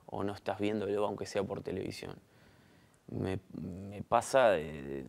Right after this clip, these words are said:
bueno, me pasó cuando quedamos en Venezuela, de, de po-, de perdernos el partido con, con Boston River acá en el Parque Central.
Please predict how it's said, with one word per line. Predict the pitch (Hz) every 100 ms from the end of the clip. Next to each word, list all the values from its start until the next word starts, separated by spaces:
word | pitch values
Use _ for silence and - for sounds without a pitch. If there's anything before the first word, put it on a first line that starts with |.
| - - - -
bueno, | 104 107 87
me | 87
pasó | 95 - 113 98
cuando | - 98 98
quedamos | 101 104 98
en | 98
Venezuela, | 98 98 101 110 113 123
de, | 104 101 101 90 87 - _ _ _ _ _ _ _ _
de | - - 98
po-, | 107 104
de | - 101
perdernos | - 104 113 123 107
el | 104
partido | 98 95 107 104 101 92 101 -
con, | - 57 -
con | - 107
Boston | 107 - 101
River | 104 104 98 -
acá | -
en | 104
el | -
Parque | - 113
Central. | 107 104 - -